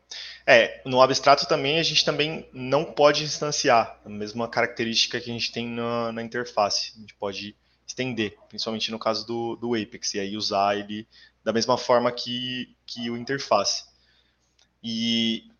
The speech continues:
e acho que a, a semelhança dos, dos três aqui, dos três casos, é que eles todos são estendidos. A gente não, não chama isso de outra forma, né? As classes filhas são, é, a gente usa o extends pra puxar elas, e aí a gente usa da forma,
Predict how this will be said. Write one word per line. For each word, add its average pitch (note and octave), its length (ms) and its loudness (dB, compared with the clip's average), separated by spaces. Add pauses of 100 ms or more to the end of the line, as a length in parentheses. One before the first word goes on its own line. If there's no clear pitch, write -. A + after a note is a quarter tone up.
(140)
e B2 80 6
acho B2+ 180 8
que F#3 60 4
a, C#3 480 10
a B2 100 4
semelhança C#3+ 480 2
dos, - 500 0 (200)
dos - 180 0
três C#3+ 380 4
aqui, A#2+ 180 -2
dos A#2+ 140 -2
três B2+ 240 0
casos, B2+ 500 6
é C#3 80 2
que C#3 160 -2
eles D3 420 2
todos E3 520 0
são D#3 340 -2
estendidos. C#3 800 -2
A G2 40 -10
gente G#2+ 240 -8
não, A#2+ 400 -10 (600)
não A2+ 100 -12
chama C#3+ 380 4
isso C3 260 0
de A#2 140 -4
outra B2 200 0
forma, A2 380 0
né? G2 220 -6
As G#2 180 -4
classes - 460 2
filhas C3 260 -2
são, B2 320 -2 (220)
é, G#2+ 200 0
a G#2+ 80 0
gente A2 220 -4
usa G#2+ 140 -6
o A#2 40 2
extends C#3 440 0
pra C3 160 2 (400)
puxar C#3 460 8
elas, C3+ 320 4 (280)
e C3+ 60 2
aí C#3 100 8
a C3+ 40 6
gente C#3 260 0
usa C#3+ 260 0
da C#3+ 120 2
forma, C#3 520 0